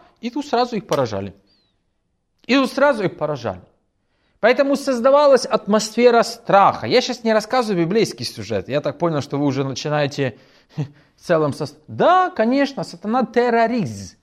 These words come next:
Он террорист номер один. Терроризм — цель его — это сеять страх, панику.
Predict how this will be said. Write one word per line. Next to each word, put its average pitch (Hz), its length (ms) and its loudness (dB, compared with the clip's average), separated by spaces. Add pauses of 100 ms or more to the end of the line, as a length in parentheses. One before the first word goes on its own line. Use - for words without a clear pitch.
(400)
Он 175 160 -4
террорист 226 500 2
номер 214 260 2
один. 175 520 -2 (640)
Терроризм — 208 720 2
цель 143 480 0
его — 143 480 -2 (100)
это 127 160 -12
сеять 165 320 -2
страх, - 640 -2
панику. 127 720 0